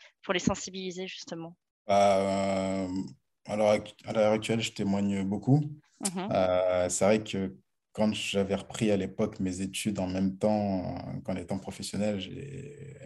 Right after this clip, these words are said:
Speaker 2: j'étais un peu vu comme un extraterrestre, alors que,
Speaker 1: Mhm.
Speaker 2: bah, ça devrait pas être le cas, en fait, hein. Il devrait y avoir
Speaker 1: Ça
Speaker 2: beaucoup
Speaker 1: devrait
Speaker 2: plus
Speaker 1: être
Speaker 2: de
Speaker 1: la
Speaker 2: gens
Speaker 1: norme.
Speaker 2: qui, qui, voilà, qui, qui, qui puissent faire des études en même temps.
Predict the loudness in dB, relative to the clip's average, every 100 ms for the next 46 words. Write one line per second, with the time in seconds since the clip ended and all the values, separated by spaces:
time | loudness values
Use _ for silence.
0 | -18 -18 -18 -10 -6 -4 -2 -2 -2 0
1 | 2 2 0 -4 2 2 2 0 -4 -4
2 | -8 -10 -12 -20 -12 -12 -10 -6 -4 -2
3 | 0 0 2 0 0 0 2 2 0 -6
4 | -8 -8 -8 -8 -8 -8 -10 -8 -4 -2
5 | -2 -6 -6 -2 0 0 0 0 -2 -4
6 | -14 _ -10 -10 -10 -14 -16 -18 _ _
7 | 4 4 4 -2 -8 -8 -12 -10 -10 -8
8 | -4 -2 0 -2 0 2 2 2 2 2